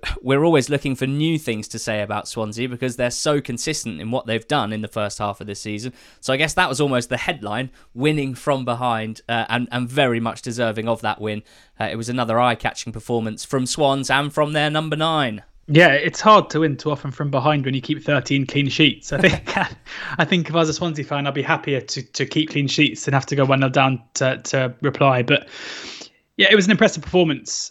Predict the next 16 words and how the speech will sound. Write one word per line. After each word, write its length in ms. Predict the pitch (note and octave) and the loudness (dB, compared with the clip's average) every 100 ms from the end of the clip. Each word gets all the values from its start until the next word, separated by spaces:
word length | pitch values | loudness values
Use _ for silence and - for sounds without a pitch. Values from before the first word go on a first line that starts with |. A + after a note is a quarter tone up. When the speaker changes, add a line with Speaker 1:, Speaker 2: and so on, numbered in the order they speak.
| - | -4
Speaker 2:
um, 560 | D3+ D3 C#3+ C#3 C#3 _ _ _ | 0 0 0 -4 -6 _ _ _
from 360 | - - D#3 C#3 | -12 0 2 2
Swansea, 760 | - D#3 D3 C#3 B2+ B2+ C#3 - | -2 2 2 2 0 -4 -6 -8
and 240 | D#3+ C#3+ C3 | -4 -4 -4
you 120 | D3 | 0
have 160 | D3+ D3 | 2 2
to 100 | C3+ | -4
say 240 | - C#3+ | -4 -2
they 220 | C#3 C#3 C3+ | -2 0 0
were 180 | C3 | 0
unlucky 380 | C#3+ C#3 C3 C#3 | 0 0 0 -4
to 120 | - | -2
be 120 | C#3+ C3+ | 0 2
one 220 | C3 C3 | 2 0
nil 120 | B2+ | 0
down. 420 | B2+ B2+ C3 C3 | 0 0 -2 -6